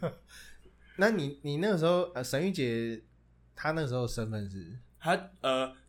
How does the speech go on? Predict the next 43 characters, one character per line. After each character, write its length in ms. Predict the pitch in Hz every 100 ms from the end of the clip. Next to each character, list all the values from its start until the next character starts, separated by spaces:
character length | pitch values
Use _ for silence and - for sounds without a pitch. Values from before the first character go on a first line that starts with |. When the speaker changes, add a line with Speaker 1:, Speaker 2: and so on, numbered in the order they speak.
| -
Speaker 2:
家 140 | 165
长。 120 | 156 120 - _ _ _ - -
Speaker 1:
啊， 140 | 131
对， 180 | 117 123
对， 160 | 110 104
对， 120 | 98
对。 80 | 90
Speaker 2:
他 100 | 165
是 100 | 165
家 180 | 147 120
长， 120 | - -
然 120 | 127
后 220 | 151 160 185
因 60 |
为 80 | 190
那 200 | 185 185
一 40 |
天 200 | 185 185
我 140 | 170 120
去 160 | 165
采 180 | 156 131
访 300 | 127 113 104
那 100 | 117
个 200 | 120 113
福 400 | 110 113 117 127
林 240 | 123 113 113
国 180 | 113
小， 220 | 117 120 117
所 100 | 131
以 60 |
因 40 | 147
为 60 |
他 80 | 147
们 100 | 127
教 140 | 127
练 160 | 127 123
是 80 | 127
我 220 | 110 85
的 280 | 69 67 -
大 100 | 127
学 100 | 120
同 220 | 117 110
学， 180 | 110 95